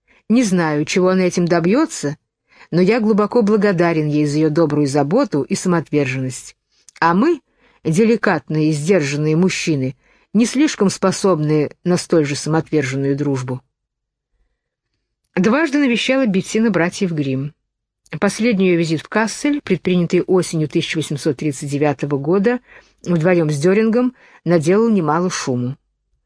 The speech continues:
Вслед за этим Беттина принялась писать своё знаменитое послание к Савиньи. Обстоятельные черновики этого письма — три его варианта, предшествовавшие окончательной редакции,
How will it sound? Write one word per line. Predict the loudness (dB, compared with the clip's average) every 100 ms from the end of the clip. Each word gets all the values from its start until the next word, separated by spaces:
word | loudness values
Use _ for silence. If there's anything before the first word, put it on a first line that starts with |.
| _ -20 -12
Вслед | 0 0 2
за | 2
этим | 2 0
Беттина | 0 -2 0 0 0
принялась | 0 0 0 -2
писать | -6 -2 0 0
своё | 0 0
знаменитое | 2 0 0 -2 0
послание | -2 0 -2 -2
к | -4
Савиньи. | -4 -2 0 2 0 -2 _ _ _ _ _ _ _ -4
Обстоятельные | -4 0 2 2 2 0 0
черновики | 0 0 0 0 0 0
этого | 0 -2 -2
письма — | -2 -4 -2 -2 -2 _ _ _ _
три | 0 2
его | 4 2 2 2
варианта, | 2 2 0 -2 -2 -2 -4 _ _
предшествовавшие | -6 -2 0 0 -2 -2 0 0
окончательной | 0 -2 0 -2 -2 -2
редакции, | -2 0 -2 -2 -4 -2